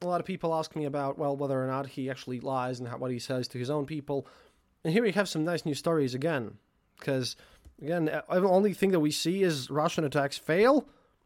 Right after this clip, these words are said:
they get slaughtered miserably, Ukrainians counterattack and they're successful, but Ukrainians, uh, also have, like,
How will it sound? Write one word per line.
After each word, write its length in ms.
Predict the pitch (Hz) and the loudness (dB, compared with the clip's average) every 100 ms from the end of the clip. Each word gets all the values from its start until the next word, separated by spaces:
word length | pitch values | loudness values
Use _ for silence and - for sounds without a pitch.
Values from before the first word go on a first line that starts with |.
| _ | _
they 160 | 139 135 | -2 -2
get 140 | 131 | -2
slaughtered 340 | - 165 156 | -2 0 2
miserably, 640 | 131 127 160 214 302 302 - _ _ _ | 0 0 0 0 2 0 -2 _ _ _
Ukrainians 480 | 135 - 180 165 147 | -4 2 4 4 4
counterattack 580 | 165 170 165 156 156 | 4 6 4 4 2
and 80 | 147 | 2
they're 100 | 139 | -2
successful, 600 | 135 131 131 135 - 277 | -4 -4 -6 -6 -2 -2
but 160 | 170 - | -2 -6
Ukrainians, 520 | - 190 214 202 196 _ _ | 0 4 6 4 0 _ _
uh, 280 | 175 165 160 | -4 -2 -2
also 300 | - 202 - | 0 0 0
have, 200 | 127 143 | 2 2
like, 300 | 131 123 123 | 2 0 -2